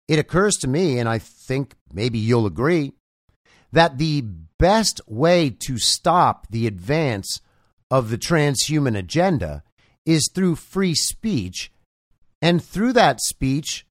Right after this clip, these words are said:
the collective awakening to what is actually happening. So free speech itself could stop the advance of the transhuman agenda.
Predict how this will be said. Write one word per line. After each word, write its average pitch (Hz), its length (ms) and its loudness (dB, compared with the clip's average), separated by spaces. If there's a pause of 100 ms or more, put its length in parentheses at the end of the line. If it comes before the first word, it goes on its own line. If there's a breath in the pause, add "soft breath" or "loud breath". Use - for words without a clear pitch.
(320)
the 180 240 2
collective 185 640 0
awakening 139 800 0 (240)
to 185 100 2
what 170 260 4
is 196 280 2
actually 156 640 -2
happening. 170 520 -2 (380 soft breath)
So 185 240 4
free 233 360 0
speech 196 460 -2
itself 151 800 2 (260 soft breath)
could 196 280 4
stop 180 540 4
the 139 300 0
advance 156 460 0
of 120 60 -6
the 117 60 -6
transhuman 147 600 0
agenda. 143 420 -2